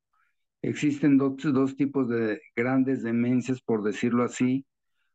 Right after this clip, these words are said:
Por lo general pensamos en el mal de Alzheimer cuando oímos el término demencia, pero quiero decirles que existen más de cincuenta padecimientos que pueden causar síntomas parecidos.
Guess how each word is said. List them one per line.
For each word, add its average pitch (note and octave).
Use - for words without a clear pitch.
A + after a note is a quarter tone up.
Por A2+
lo A2+
general B2
pensamos C3
en A#2
el A2
mal A#2+
de B2
Alzheimer A#2+
cuando G#2+
oímos A#2
el A2
término A#2+
demencia, A#2
pero B2+
quiero D3
decirles C3+
que B2+
existen C3+
más C3+
de C3+
cincuenta C3
padecimientos A#2+
que -
pueden C3+
causar A#2+
síntomas A#2+
parecidos. A2